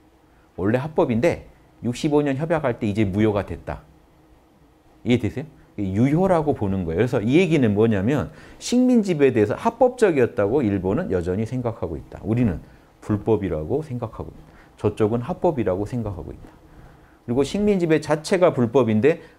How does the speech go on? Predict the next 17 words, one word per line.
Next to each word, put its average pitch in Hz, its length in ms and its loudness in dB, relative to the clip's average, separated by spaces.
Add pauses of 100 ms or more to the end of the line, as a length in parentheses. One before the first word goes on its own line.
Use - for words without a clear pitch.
그 156 120 4
안에서 151 320 2
이루어진 131 600 2 (340)
위안부라든가 123 960 2
이런 127 260 2
뭐, 117 140 -6 (760)
뭐, 90 160 -6 (120)
또 82 140 -10
더 87 240 -4
센 135 260 -4
표현 110 280 -4
쓰시더만요. 98 680 -8
아무튼 135 380 -6 (880)
그 - 120 -14
강제징용 143 720 2
같은 90 320 -2
거, 101 220 -4